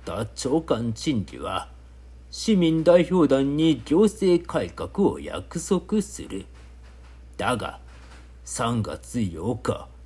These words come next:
本国から十武装の増援部隊がやってくると、一気に反撃と大粛清を開始する。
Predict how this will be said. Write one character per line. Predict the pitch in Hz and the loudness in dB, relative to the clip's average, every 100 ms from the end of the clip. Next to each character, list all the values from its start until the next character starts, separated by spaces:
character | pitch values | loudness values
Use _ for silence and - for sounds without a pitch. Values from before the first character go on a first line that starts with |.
| - - - - - - | -20 -20 -20 -20 -20 -2
本 | 175 165 143 | 4 6 8
国 | 151 151 | 8 6
か | 143 151 | 2 4
ら | 156 151 | 6 6
十 | 110 - 131 170 170 | 2 2 6 6 6
武 | 175 | 2
装 | - 110 120 | 2 0 2
の | 135 139 | 4 4
増 | 110 98 151 | 4 2 6
援 | 147 131 | 6 4
部 | 139 | 2
隊 | 135 - | 0 -4
が | 110 120 | 0 2
や | 117 110 | 2 -2
っ | - | -4
て | - 143 | 0 0
く | - | 4
る | 135 113 | 2 2
と、 | 107 110 - - - - - - - | -2 -4 -6 -20 -20 -20 -20 -20 -8
一 | 110 143 - - | -2 -2 -2 -4
気 | 139 | 0
に | 139 147 117 | 4 4 2
反 | - - 175 156 | -6 -2 2 2
撃 | 127 147 - | 2 2 0
と | - 151 110 - - | 2 2 2 -8 -2
大 | 131 147 160 | 0 2 2
粛 | - 151 143 120 | 0 -2 -2 -2
清 | - - 113 117 | -6 -2 0 4
を | 147 | 2
開 | 143 - 80 107 | 2 -8 -6 -6
始 | 110 143 | -2 -2
す | 143 - 90 | -4 -8 -10
る。 | - | -10